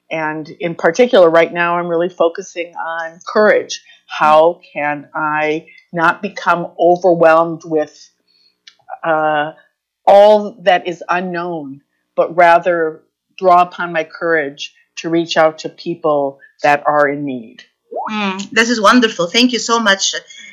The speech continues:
Speaker 2: And, uh, Father Bill, if I was to ask you the same question, how do you interpret or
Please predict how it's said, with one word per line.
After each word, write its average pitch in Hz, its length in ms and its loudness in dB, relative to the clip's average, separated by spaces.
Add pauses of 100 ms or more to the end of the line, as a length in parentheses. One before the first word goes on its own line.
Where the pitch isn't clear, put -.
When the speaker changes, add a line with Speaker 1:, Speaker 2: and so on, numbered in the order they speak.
(160)
Speaker 2:
And, 240 340 2
uh, - 80 -8
Father 294 280 0
Bill, 269 200 0
if 277 100 -8
I 220 100 -6
was 233 140 -10
to - 100 -8
ask 269 180 -8
you 254 60 -8
the 233 60 -10
same 254 240 -6
question, 240 380 -6
how - 160 2
do 247 60 -6
you - 120 -8
interpret 233 520 -10
or 214 260 -4